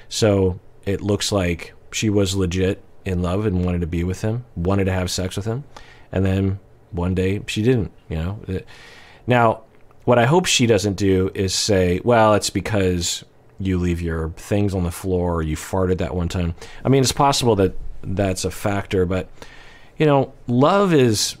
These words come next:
mysterious, like I said, and falling out of love with someone that you used to be in love with, I mean, unless something really drastic happens, like abuse or something, it's, it's usually, at least philosophically, the way that I think about it. It's just, you know, it, it just, love is m-,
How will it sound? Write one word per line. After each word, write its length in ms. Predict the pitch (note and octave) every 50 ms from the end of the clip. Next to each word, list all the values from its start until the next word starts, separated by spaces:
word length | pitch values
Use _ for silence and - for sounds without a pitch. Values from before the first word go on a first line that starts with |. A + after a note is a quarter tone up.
| -
mysterious, 480 | - G#2+ - - F3 F3 A2 E2+ - -
like 140 | G#2 F#2+ G2
I 40 | F#2
said, 280 | - - D3 A2 F2+
and 240 | F#2+ F#2 F#2+ - -
falling 340 | - - B2 B2 B2 A#2 G#2+
out 140 | A2+ B2+ C#3+
of 80 | C3+
love 140 | A2 G2+ F#2
with 100 | F#2+ F#2
someone 300 | - - G#2 G2 G2 F#2+
that 120 | F#2+ F#2
you 120 | - F#2+ G2
used 220 | G#2+ B2 - - -
to 60 | G2+
be 240 | F#2 G2+ F#2 C#2+ -
in 160 | - C#3 C3 G#2+
love 200 | F2+ E2+ E2 D#2+
with, 400 | E2+ E2 E2 E2+ - - - - - - - - - -
I 40 | -
mean, 140 | B2+ D3 D3+
unless 200 | E3 F3+ G#3 G3+
something 320 | - - F3 D#3 D3 B2+
really 220 | A#2 A2+ A2+ G#2+ F2+
drastic 460 | D2+ F#2 F2+ F#2 G2+ - - F#2 -
happens, 340 | - D#2+ D#2 D#2 E2+ D#2+ -
like 100 | E2 D#2
abuse 480 | D#2 D#2 - D#2 D#2 D#2+ D#2+ D2+ -
or 60 | D#2+ D2+
something, 320 | - E2+ E2 E2 E2 E2 - - - - - - - - -
it's, 260 | - B2 B2 - - - -
it's 220 | C3 C3 B2+ -
usually, 480 | D#3+ E3+ E3+ D#3+ D3 D3 B2 G#2 G#2 A2
at 100 | G#2+ G#2
least 260 | A2+ G#2+ G2 - -
philosophically, 880 | - - A#2 G#2 G2+ F#2+ - - F#2+ F#2 F#2 - - F2+ - F#2 E2 E2+
the 100 | F2 E2
way 140 | D#2+ D#2 D#2+
that 140 | E2 E2
I 160 | E2+ F2+ F2+ F#2
think 240 | - - F#2+ E2+
about 300 | F2+ D#2+ D#2+ D#2+ D#2+ D#2
it. 120 | E2 D2+ D2+
It's 120 | F2 -
just, 320 | - F#2 - - - - - - - - - - - - - - -
you 100 | - B2+
know, 200 | B2 A2 G#2+ G#2 G2+ - - _ -
it, 180 | - G2 - - _ _ - - - - - - -
it 120 | A2 G#2+
just, 340 | G2+ G#2 G#2+ G#2 - - - - - - - - - - - - -
love 180 | G2+ G2+ A2
is 140 | A#2 G#2+ G2
m-, 100 | G#2+ G#2+